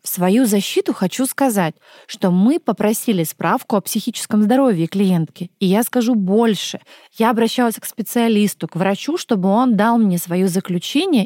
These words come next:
и он подтвердил, что женщина адекватная и с ней всё в порядке.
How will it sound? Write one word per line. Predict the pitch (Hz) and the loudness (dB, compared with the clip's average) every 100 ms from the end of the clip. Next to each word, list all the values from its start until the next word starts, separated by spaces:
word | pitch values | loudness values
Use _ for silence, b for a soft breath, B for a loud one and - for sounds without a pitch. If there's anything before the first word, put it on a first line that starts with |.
| - | -2
и | 170 | 0
он | 214 302 | 0 0
подтвердил, | 381 - 381 233 196 175 B B B B | -4 -2 0 2 2 0 B B B B
что | - 214 | -4 0
женщина | 214 190 - 185 160 | 2 0 0 -2 0
адекватная | 165 - 190 156 147 208 277 277 - | -2 -2 0 0 0 0 0 0 -4
и | |
с | 170 - | -6 0
ней | 226 330 | 0 0
всё | - 185 | -2 -2
в | 208 | -2
порядке. | - 175 147 - - 196 | 0 0 0 -6 -12 -14